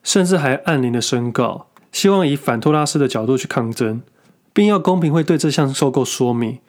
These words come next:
后续大连大延长了公开收购的时间，以及提出了誓不一会的五大保证。内容主要是说，保证不会干涉公司的经营权以及增加持股的比例，后续又增加了三支持，以及三没有来进一步说明，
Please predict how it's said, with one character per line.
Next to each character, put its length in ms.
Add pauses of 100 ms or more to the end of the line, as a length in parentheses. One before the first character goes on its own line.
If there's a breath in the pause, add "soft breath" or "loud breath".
(260 soft breath)
后 200
续 100
大 160
连 100
大 140
延 180
长 160
了 80
公 140
开 100
收 160
购 120
的 80
时 180
间， 300 (340 soft breath)
以 100
及 120
提 180
出 220
了 200
誓 200
不 180
一 80
会 160
的 100 (100)
五 60
大 200
保 180
证。 240 (680 loud breath)
内 80
容 120
主 120
要 100
是 160
说， 360 (140 loud breath)
保 140
证 180
不 80
会 120
干 120
涉 120
公 180
司 80
的 80
经 260
营 60
权 260
以 80
及 140
增 320
加 160
持 220
股 80
的 80
比 200
例， 300 (320 soft breath)
后 180
续 120
又 80
增 120
加 120
了 40
三 280
支 180
持， 340 (200 soft breath)
以 100
及 140
三 200
没 80
有 120
来 160
进 240
一 40
步 140
说 300
明， 280